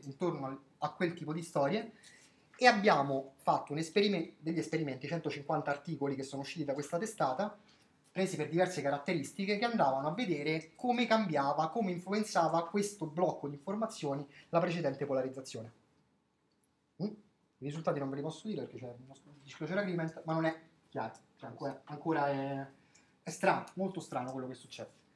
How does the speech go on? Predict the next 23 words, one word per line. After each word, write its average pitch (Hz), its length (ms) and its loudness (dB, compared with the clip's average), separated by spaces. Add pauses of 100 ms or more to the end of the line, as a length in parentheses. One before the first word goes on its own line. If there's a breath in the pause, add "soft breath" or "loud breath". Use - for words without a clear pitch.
(1120 loud breath)
Poi 247 140 10
abbiamo 185 240 2
fatto - 340 -4
la 165 100 0
stessa 269 380 -2
cosa 185 460 2
in 185 100 -2
maniera 185 300 2
più, 175 140 -2 (140)
più, - 260 -10
più 214 140 -2
larga, 160 600 6 (300)
su 180 140 -10
scala 165 220 4
europea, 165 600 4
coinvolgendo 185 800 6
tutti 175 380 -2
gli 156 80 0
attori 151 360 2
della 147 160 6
comunicazione 156 540 0
scientifica 147 760 -4
europea, 139 580 2